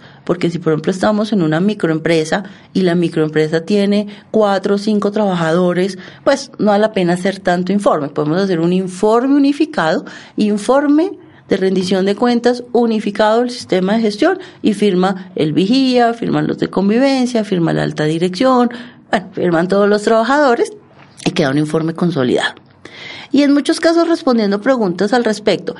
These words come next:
Las preguntas usualmente es ¿por qué no se hizo? Cuando no se hizo la actividad. Y la otra pregunta es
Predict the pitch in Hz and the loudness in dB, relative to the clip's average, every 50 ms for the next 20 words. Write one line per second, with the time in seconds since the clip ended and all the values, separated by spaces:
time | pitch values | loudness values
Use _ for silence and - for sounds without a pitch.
0 | - - - - 208 226 226 - 240 254 247 285 285 277 339 339 359 330 277 262 | -16 -6 -2 0 0 0 0 0 0 2 2 2 2 2 0 0 0 0 2 2
1 | 240 233 233 233 233 240 247 247 247 240 247 - - 254 240 240 247 - 233 220 | 2 2 0 0 0 2 2 2 2 0 -2 -4 -2 -2 -2 -2 -2 -4 -2 0
2 | 220 220 208 170 160 - - - - - _ _ _ _ _ _ _ - - - | 2 2 2 2 0 -2 -6 -12 -20 -20 _ _ _ _ _ _ _ -4 -2 0
3 | 214 214 175 151 147 - 370 403 - - - 170 170 165 156 156 156 151 151 156 | 0 2 0 -2 -2 -2 -4 -4 -4 -4 -2 0 0 2 2 2 0 0 0 -2
4 | 190 190 185 185 208 226 220 220 220 - 247 262 277 269 220 233 240 233 - - | -2 -2 -2 -2 0 0 0 0 0 -2 0 0 2 2 2 0 -2 -6 -14 -20
5 | - - - - - 220 226 214 208 208 208 208 254 254 247 226 202 190 185 190 | -20 -20 -14 -4 -2 2 2 4 2 2 -2 -2 0 0 2 2 0 0 0 0
6 | 196 202 208 214 214 220 214 220 - - | 0 2 2 2 0 0 -2 -6 -10 -14